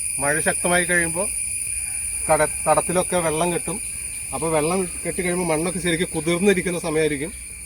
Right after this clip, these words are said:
ആ ടൈമിൽ കാറ്റ് വീശി മതി താഴെ കിടക്കും നമ്മളുടെ ജാതി. കാരണം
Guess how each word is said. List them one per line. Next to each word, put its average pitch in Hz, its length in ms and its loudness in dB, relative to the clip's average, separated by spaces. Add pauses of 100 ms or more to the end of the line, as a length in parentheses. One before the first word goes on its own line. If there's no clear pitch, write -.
(220)
ആ 160 60 0
ടൈമിൽ 175 400 4
കാറ്റ് 175 240 2
വീശി 185 200 2
മതി 175 280 0 (280)
താഴെ 151 260 0
കിടക്കും 107 320 -4 (220)
നമ്മളുടെ 127 480 -2
ജാതി. 117 300 -2 (160)
കാരണം 139 300 -2